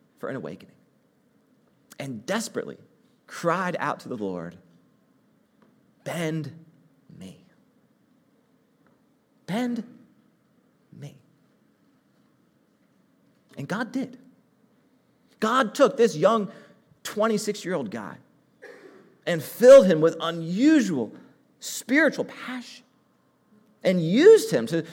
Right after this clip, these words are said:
spread awakenings throughout many of the towns in Wales. And eventually, because of Roberts and, and some other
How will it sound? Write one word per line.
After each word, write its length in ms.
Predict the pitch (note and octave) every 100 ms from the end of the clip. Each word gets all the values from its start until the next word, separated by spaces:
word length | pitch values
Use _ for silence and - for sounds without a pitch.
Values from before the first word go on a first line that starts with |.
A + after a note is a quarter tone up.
| -
spread 480 | - - - A3 E4
awakenings 680 | - F3 E3 B3 F4+ F#3 E3+
throughout 280 | G3+ G#3+ D#3+
many 560 | E3 G#3 E4 E4+ D3+ E3+ - - _ _ -
of 160 | - G3
the 80 | F#3+
towns 320 | - A#3 B3
in 120 | A#3+
Wales. 600 | A3+ - - - - - _ _ _ _ _ _ _ _
And 160 | B2+ D3
eventually, 460 | B2 E3 - G3
because 300 | F#3 F#3 F3
of 120 | D3+
Roberts 480 | D3+ A3 C4 B3+ B3+
and, 120 | D3
and 160 | D#3 D#3+
some 180 | - E3
other 280 | G3+ G3+